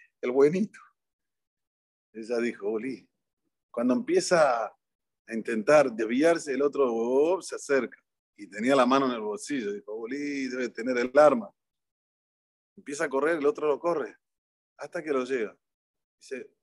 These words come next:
Señor, señor, venga, le quiero devolver las cinco libras de ayer? Porque yo le pedí cinco y usted me dio diez.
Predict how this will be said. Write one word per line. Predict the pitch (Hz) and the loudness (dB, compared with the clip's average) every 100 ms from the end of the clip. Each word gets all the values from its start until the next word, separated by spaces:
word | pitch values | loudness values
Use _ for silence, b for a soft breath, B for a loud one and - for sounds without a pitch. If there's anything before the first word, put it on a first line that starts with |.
| _ | _
Señor, | _ 131 170 160 | _ -14 -12 -12
señor, | - 147 135 | -8 -4 -2
venga, | 135 127 | -2 -4
le | 113 | -8
quiero | - 160 156 - _ | -6 -4 -4 -6 _
devolver | 117 113 113 123 147 123 - _ _ _ _ _ _ | -4 -2 -2 2 2 0 -6 _ _ _ _ _ _
las | 113 - | -10 -8
cinco | - 151 - 127 | -4 -4 -2 -2
libras | 139 143 127 | 0 0 -2
de | 107 | -4
ayer? | - - 113 - | -10 -6 -6 -6
Porque | 101 - | -12 -6
yo | 151 | -4
le | 135 | -2
pedí | 135 135 | -4 -4
cinco | - 135 - 107 - _ _ _ _ _ _ _ _ - | -2 -2 0 -4 -4 _ _ _ _ _ _ _ _ -12
y | |
usted | 104 143 | -2 2
me | 147 135 | 2 2
dio | 120 113 | 2 4
diez. | 131 110 - - | 4 4 0 -10